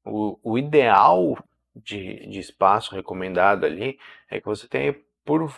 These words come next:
volta entre dezesseis e dezoito metros quadrados. Então, imagina, se você tem setenta e cinco metros quadrados, você vai caber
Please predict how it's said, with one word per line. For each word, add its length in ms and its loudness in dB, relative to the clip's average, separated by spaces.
volta 440 8
entre 300 -6
dezesseis 760 0
e 80 -8
dezoito 340 -2
metros 220 -2
quadrados. 680 4
Então, 200 0
imagina, 380 -8
se 120 -16
você 240 -14
tem 220 -2
setenta 440 -6
e 40 -8
cinco 180 -6
metros 220 -6
quadrados, 640 2
você 80 -18
vai 120 -2
caber 560 -2